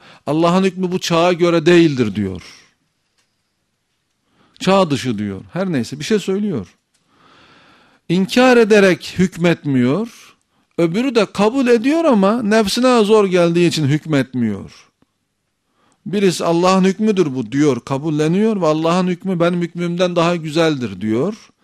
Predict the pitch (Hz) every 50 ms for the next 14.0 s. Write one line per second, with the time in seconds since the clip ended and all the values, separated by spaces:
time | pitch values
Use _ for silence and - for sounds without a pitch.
0 | _ _ - - - - - - - - _ _ - 139 151 160 170 175 175 180
1 | 196 202 185 185 175 - - 160 165 190 196 175 180 175 - 202 208 180 - -
2 | 165 160 160 170 190 180 175 180 160 - 208 202 208 208 185 160 170 160 - 175
3 | 175 170 175 185 190 185 196 233 226 175 156 175 180 175 151 117 - - - -
4 | - _ _ _ _ _ _ _ _ _ _ _ _ _ _ _ _ _ _ _
5 | _ _ _ _ _ - 165 190 214 247 214 202 233 220 220 240 247 262 262 262
6 | - 214 190 180 190 220 214 - - 247 247 233 240 240 233 220 - - 220 226
7 | 226 226 - 185 165 143 123 113 104 98 - - - - - - _ _ _ _
8 | _ _ _ _ _ _ _ _ _ _ _ _ _ _ _ _ _ _ _ _
9 | _ _ _ _ _ _ _ _ _ _ _ - 120 120 139 147 156 151 165 196
10 | 254 285 202 147 - - 151 147 160 196 214 - _ _ _ _ _ _ _ _
11 | _ _ _ _ _ _ _ _ _ _ _ _ _ _ _ _ - 131 135 143
12 | 156 165 190 214 196 196 190 185 - 185 220 226 170 196 226 247 - 170 143 120
13 | - 143 151 170 240 277 240 202 160 - 131 123 110 92 82 - - - - _